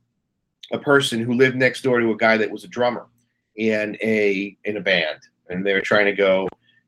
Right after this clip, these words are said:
um, you know, break into the music industry. And this guy would drum all day and all night. I mean, drum all night long, ten o'clock, eleven o'clock, and he's drumming and drumming and drumming and drumming. The people on both sides could hear it.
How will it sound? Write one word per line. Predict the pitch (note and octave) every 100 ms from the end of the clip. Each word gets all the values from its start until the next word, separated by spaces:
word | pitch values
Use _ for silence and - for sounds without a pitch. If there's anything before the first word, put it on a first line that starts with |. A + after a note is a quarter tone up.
| -
um, | E2 D#2 D#2 E2 _ _ _
you | -
know, | G2
break | F2 G#2 G2+
into | G2
the | F#2+
music | A2 B2+ A#2
industry. | G2 F#2+ - G2
And | G2+
this | A2+
guy | - C3 B2+
would | A#2+ A2+
drum | A#2 A#2 A#2+ G2 F#2 - _ _ _ -
all | A2+ A#2+ B2+ B2+ B2 A#2+
day | A2+ E2 C2 A#1
and | D2
all | D#2+ F#2 F#2 F#2 F2+
night. | D#2+ - -
I | G#2+
mean, | A2 G#2 F2+ _ _
drum | - B2 B2+ A#2 G2+ F2 - -
all | D3+ B2+
night | G#2+ F2+ D2
long, | C#2+ C2 _ _ -
ten | - E3+
o'clock, | D#3+ C3+ A2
eleven | A#2+ C3 B2+
o'clock, | A#2 A2 G2 - _ -
and | C3
he's | C3 -
drumming | A#2 A2 F2+ - _ _ _ -
and | C3 D3+
drumming | C3 F#2+ - -
and | A#2+ D3+
drumming | C3+ G#2+ G#2+
and | D3+
drumming. | D3 C#3
The | D#3
people | D#3+ A#3 G#3+ F#3+ - _ -
on | D3 C#3+
both | D#3+ G3 G3+
sides | - - D#3+ D#3 D#3+
could | - C#3
hear | C#3 C#3+
it. | C3+